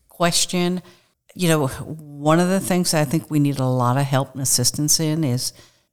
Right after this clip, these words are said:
organizing our turn process. I think a lot of us still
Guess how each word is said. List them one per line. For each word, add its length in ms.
organizing 920
our 140
turn 300
process. 760
I 80
think 220
a 60
lot 280
of 100
us 100
still 680